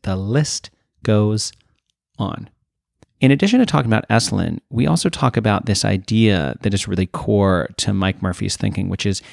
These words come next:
evolutionary panentheism. Theism, God, entheism, indwelling, panentheism, universal, and evolutionary, guided through the process of evolution.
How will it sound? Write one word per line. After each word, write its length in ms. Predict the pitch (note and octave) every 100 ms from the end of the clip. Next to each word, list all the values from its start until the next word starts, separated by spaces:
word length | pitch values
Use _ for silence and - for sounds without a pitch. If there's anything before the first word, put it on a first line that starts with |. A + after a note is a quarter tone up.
| - -
evolutionary 760 | A#2 B2+ B2+ A2 - A2 G2 F#2+
panentheism. 1120 | - F#2+ F#2+ - F#2+ - G2 F#2 - A2 - _ _ - - - _ _
Theism, 640 | - - D#3+ D3 G2+ F#2+ G2+
God, 520 | G2+ F#2+ D#2 F#2+ A#2+ _ _ _ _ _ _ -
entheism, 800 | B2 C#3 A#2+ F#2 F#2 F2 G#2+ A#2+ _ -
indwelling, 800 | A#2+ A#2+ A2+ F#2 D#2 D#2+ G2+ A2 _ _ _
panentheism, 1040 | - D3+ E3+ D3+ G#2+ - F#2 F#2 F2+ F#2+ A2+ _ _ _
universal, 840 | A2 A2+ A#2+ A2 G#2 - F#2 E2 G2 - - -
and 180 | G#2 -
evolutionary, 800 | A2+ A2 G#2+ C#3+ - G#2 E2 C#2+ _
guided 460 | - A2 B2+ B2+ A#2
through 300 | - A2+ G#2
the 80 | -
process 480 | - F#2 - G#2
of 80 | -
evolution. 480 | F2+ F#2 F#2+ -